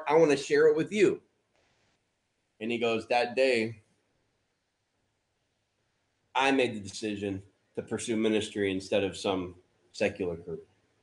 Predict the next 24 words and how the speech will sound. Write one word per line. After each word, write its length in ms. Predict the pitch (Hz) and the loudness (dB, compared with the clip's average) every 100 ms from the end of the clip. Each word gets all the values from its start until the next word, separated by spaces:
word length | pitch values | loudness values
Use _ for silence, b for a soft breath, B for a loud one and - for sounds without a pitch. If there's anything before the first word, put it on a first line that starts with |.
| _ _ _ _ _ _ _ _ _ _ _ _ _ _ _ - | _ _ _ _ _ _ _ _ _ _ _ _ _ _ _ -6
And 80 | 113 | 0
he 80 | 117 | 0
said, 460 | 120 110 104 104 _ _ _ - | 4 4 2 -2 _ _ _ -8
"You 240 | 101 143 | 4 6
had 300 | 156 139 139 | 8 6 6
no 320 | 143 143 139 | 6 8 8
idea 760 | 131 123 110 151 127 98 113 - _ _ _ _ _ _ _ _ _ _ _ _ _ _ - | 8 4 2 2 4 2 0 -8 _ _ _ _ _ _ _ _ _ _ _ _ _ _ 2
that 160 | 110 | 2
you 220 | 110 127 127 | 4 2 4
being 280 | 131 117 | 4 2
faithful, 760 | 107 - 135 143 143 151 151 131 | -2 4 6 6 4 6 8 8
what 320 | 120 - - _ _ _ | 4 4 -10 _ _ _
God 340 | 107 131 131 - | 0 2 2 2
put 100 | 151 | 4
on 160 | 131 | 4
your 160 | 127 113 | 4 2
heart 300 | 127 127 123 | 4 4 2
to 80 | 113 | -8
speak, 480 | - - 131 - - - _ _ _ _ _ _ - | -10 0 0 0 -12 -20 _ _ _ _ _ _ 0
would 140 | 117 | 0
have 240 | 120 117 110 | 2 2 2
a 80 | |
ripple 460 | 104 127 151 135 113 | 4 6 6 4 2
effect 500 | 107 - 117 - - | 0 0 0 0 -12